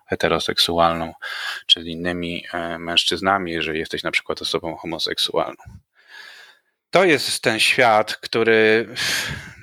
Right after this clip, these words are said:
teraz jak czytam historię męskości, to takie, mm, słowo, obraz terytoria wydało pierwszy tom,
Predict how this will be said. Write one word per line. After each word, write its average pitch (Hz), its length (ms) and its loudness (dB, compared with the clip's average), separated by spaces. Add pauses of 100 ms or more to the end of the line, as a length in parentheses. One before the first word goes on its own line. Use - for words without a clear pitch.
(240)
teraz 113 220 0
jak 110 100 -2
czytam - 240 -4
historię 110 400 -2
męskości, 104 680 -4
to 95 240 -6
takie, 92 240 -2
mm, 90 1120 -6
słowo, 95 640 2
obraz 95 400 0
terytoria 101 560 4
wydało 95 400 2
pierwszy - 360 0
tom, 98 260 0